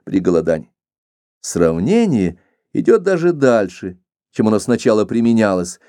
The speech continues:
потому что раскрытие больному бессознательного всегда имеет следствием то, что конфликт в нем обостряется и страдание усиливается.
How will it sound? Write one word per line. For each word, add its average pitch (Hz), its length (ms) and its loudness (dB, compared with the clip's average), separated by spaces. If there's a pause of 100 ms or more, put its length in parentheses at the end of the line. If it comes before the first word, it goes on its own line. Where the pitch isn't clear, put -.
(140)
потому 110 200 -2
что 120 160 2
раскрытие 156 800 0
больному 143 540 0
бессознательного 127 1160 -2 (200)
всегда 139 720 0
имеет 120 360 -2
следствием 98 720 0
то, 143 280 0
что 95 320 -2
конфликт 101 760 -4
в 107 40 -4
нем 101 280 0 (260)
обостряется 95 1080 -2 (200)
и 160 100 -2
страдание 92 720 0
усиливается. - 720 -14